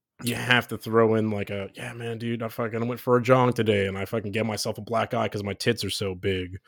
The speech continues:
into the mix, or, you know, I fucking, um,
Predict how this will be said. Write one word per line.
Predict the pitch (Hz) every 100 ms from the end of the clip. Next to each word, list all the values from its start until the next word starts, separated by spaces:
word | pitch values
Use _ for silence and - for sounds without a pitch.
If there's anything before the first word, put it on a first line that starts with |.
| - - _ -
into | 113 104
the | 101
mix, | 98 98 87 -
or, | - 101 98 98 95
you | 98
know, | 101 104
I | 104
fucking, | - 107 107 101 101 98 98 _ _ _ _
um, | 110 101 98 95 95 95 82